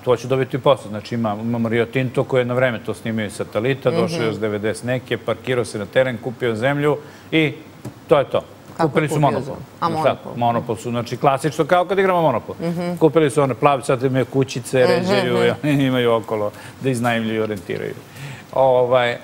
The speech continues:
Speaker 1: e sad, <clears throat> da li će oni to da vode? Mi smo na primjeru, recimo, nedavno sam, ovaj, nešto čitao, zato što je ve-, iskočilo mi je što je vezano za Australiju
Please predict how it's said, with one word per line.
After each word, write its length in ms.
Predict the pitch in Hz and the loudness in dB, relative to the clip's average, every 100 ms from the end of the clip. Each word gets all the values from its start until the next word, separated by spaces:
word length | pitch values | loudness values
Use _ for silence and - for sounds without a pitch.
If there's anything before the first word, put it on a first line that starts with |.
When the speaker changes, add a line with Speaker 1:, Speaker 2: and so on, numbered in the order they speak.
| - | -2
Speaker 1:
e 140 | 143 | 0
sad, 260 | 139 170 127 - - - - | 4 2 2 -10 -20 -6 4
<clears throat> 300 | 165 151 131 | 6 6 4
da 140 | 139 | 2
li 100 | 147 | 0
će 180 | - 147 | 2 4
oni 260 | 143 156 | 4 4
to 220 | 143 165 165 | 2 2 4
da 100 | 143 | 2
vode? 460 | 131 139 165 185 - - | 4 4 6 4 2 -4
Mi 120 | 139 | -4
smo 180 | 131 147 | -2 -2
na 180 | 143 127 | 0 -2
primjeru, 500 | 135 147 180 165 127 - - - - | 0 0 2 2 0 -6 -20 -14 -2
recimo, 460 | 135 139 - 156 | 0 0 0 0
nedavno 680 | 135 143 139 139 131 123 117 - | 2 2 2 0 0 -2 -2 -6
sam, 360 | - 127 117 113 | -2 0 0 -4
ovaj, 640 | 120 120 117 113 120 117 | -2 -2 -2 -2 -2 -2
nešto 420 | 123 123 135 120 110 | -4 -2 -4 -4 -8
čitao, 500 | - 156 165 156 139 | -4 -2 4 4 4
zato 200 | 131 117 | 0 -4
što 140 | - | -2
je 60 | 131 | 0
ve-, 320 | 127 135 135 | 2 0 0
iskočilo 460 | 123 143 - 135 127 | -2 -2 -2 -2 -2
mi 100 | 123 | -2
je 80 | |
što 180 | 113 - | -4 -2
je 40 | 127 | 0
vezano 360 | 127 123 120 | 0 0 -2
za 140 | 107 110 | 0 0
Australiju 720 | 104 - 143 160 170 160 | 0 -2 2 2 4 2